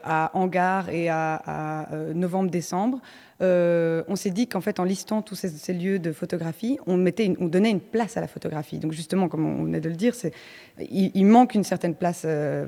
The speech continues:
pour la, pour la photo à Bruxelles. Je dis bien pas en Belgique, mais à Bruxelles. Et donc, les, cette idée de parcours, c'est dire, ben,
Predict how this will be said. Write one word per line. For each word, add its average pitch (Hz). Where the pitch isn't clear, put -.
pour 160
la, 147
pour -
la 160
photo 180
à 175
Bruxelles. 175
Je 175
dis 160
bien 180
pas 190
en 170
Belgique, 165
mais 165
à 151
Bruxelles. 165
Et 185
donc, 196
les, 214
cette -
idée 208
de 185
parcours, 190
c'est -
dire, 196
ben, 165